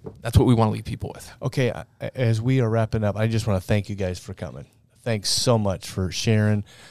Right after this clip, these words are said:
Speaker 2: Thanks so much for putting this together. Um, just a, a practical, a guy who's just listened to this and he has struggled with pornography. What would you say is the first thing that he needs to do?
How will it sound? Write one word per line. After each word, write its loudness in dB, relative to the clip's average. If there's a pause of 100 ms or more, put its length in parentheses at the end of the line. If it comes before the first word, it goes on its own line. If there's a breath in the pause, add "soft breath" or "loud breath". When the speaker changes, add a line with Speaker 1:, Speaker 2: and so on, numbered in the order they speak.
(140 loud breath)
Speaker 2:
Thanks 0
so 2
much 4
for 0
putting 2
this 0 (260)
together. 8 (580 soft breath)
Um, 2 (600)
just 0
a, 6 (160)
a -8
practical, 4
a 2
guy 6
who's 2
just -2
listened 2
to -2
this -2 (440 soft breath)
and 0
he 4
has 0
struggled 0
with -2
pornography. -6 (460 loud breath)
What 4
would 0
you -2
say 2
is 0
the -6
first -4
thing 2
that -2
he -2
needs -4
to -16
do? -12